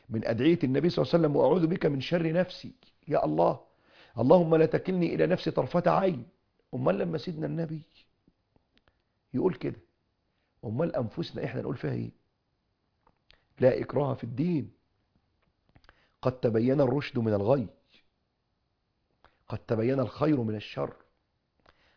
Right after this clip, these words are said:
قد تبين الحق من الضلال، خلاص، فأنت صاحب القرار. زي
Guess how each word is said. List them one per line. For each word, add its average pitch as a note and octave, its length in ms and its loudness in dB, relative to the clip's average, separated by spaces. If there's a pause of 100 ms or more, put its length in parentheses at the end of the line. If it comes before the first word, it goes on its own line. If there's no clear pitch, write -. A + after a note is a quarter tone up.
(120)
قد A#2 80 -2
تبين A#2+ 400 -2
الحق - 440 -6
من A2 140 -4
الضلال، G#2 460 -2 (200)
خلاص، - 600 -6 (1700)
فأنت D3 280 -4
صاحب B2+ 300 -2
القرار. A2 440 -8 (2000)
زي C3+ 220 4